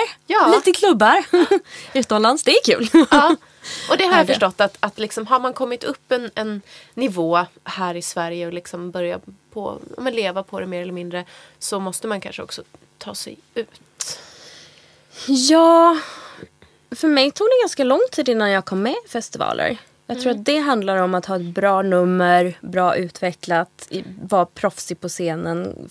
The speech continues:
Speaker 1: Mm.
Speaker 2: förmedla det du vill. Eh, också tänka på att till en festival idag så tror jag att, eller vad jag har hört av de jag känner som har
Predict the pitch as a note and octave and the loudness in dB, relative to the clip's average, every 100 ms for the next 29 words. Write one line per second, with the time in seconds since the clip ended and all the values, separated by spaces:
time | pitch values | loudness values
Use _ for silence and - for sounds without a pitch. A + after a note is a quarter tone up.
0 | - G3+ G3 F3+ E3+ E3+ E3 E3 E3+ E3+ | -12 -4 0 2 0 0 -2 -2 -4 -4
1 | F#3 F3 F3+ F3 - - - - - - | -4 -4 -6 -8 -16 -18 -18 -20 -18 -8
2 | F3+ E3 D#3+ D#3+ D#3 - - - G3+ - | -6 -6 -8 -10 -12 -12 -8 -4 -4 -6
3 | - A#3 A#3 B3 G#3+ F3+ F#3+ - F#3 F3 | -8 -6 -4 -4 -4 -4 -8 -6 -4 -2
4 | F3 F3 - _ _ - - _ _ - | -2 -4 -10 _ _ -10 -10 _ _ -10
5 | - A3 A3 G3+ G3+ - F3+ D#3+ D3+ E3+ | -2 0 0 0 -4 -6 -6 -2 -2 0
6 | - - G3+ - F3+ E3+ F3 - - - | -2 -2 -8 -6 -2 -2 -4 -10 -20 -20
7 | - _ _ - F#3+ F3+ F3+ F3 F3+ F3 | -20 _ _ -8 -4 -2 -2 -2 -2 -2
8 | - F3+ F3 F3 F3 - G#3+ F#3 E3+ D#3+ | -4 -4 -2 -2 -4 -2 0 0 0 -2
9 | F3 E3 E3+ F3+ E3+ - | -4 -6 -4 -4 -4 -6